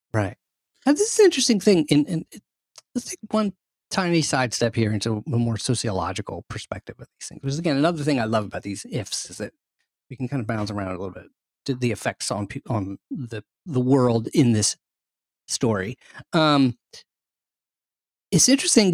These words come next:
that the skill or the, the physics, let's say, needed to do something incredible isn't a pro-,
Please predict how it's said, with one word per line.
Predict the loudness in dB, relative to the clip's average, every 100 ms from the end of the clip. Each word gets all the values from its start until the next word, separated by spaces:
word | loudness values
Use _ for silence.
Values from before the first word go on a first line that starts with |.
| 6
that | 6 4 _ _ -8
the | 0 2 4
skill | 2 0 4 6 8 8 6 4 _ 4
or | 4
the, | 4 2 2
the | 2
physics, | -2 2 4 6 4 2 -2 -4 -6
let's | -8 -6
say, | -6 -8 -12 _ _ 2
needed | 6 8 6 8 6 4
to | 2
do | 0 6 10 10
something | 10 4 2 2 0
incredible | 0 -2 -2 -2 -6 -6 -8 _ _ _ _ _ _ _ _ -20 -2 4
isn't | 6 6
a | 6
pro-, | 4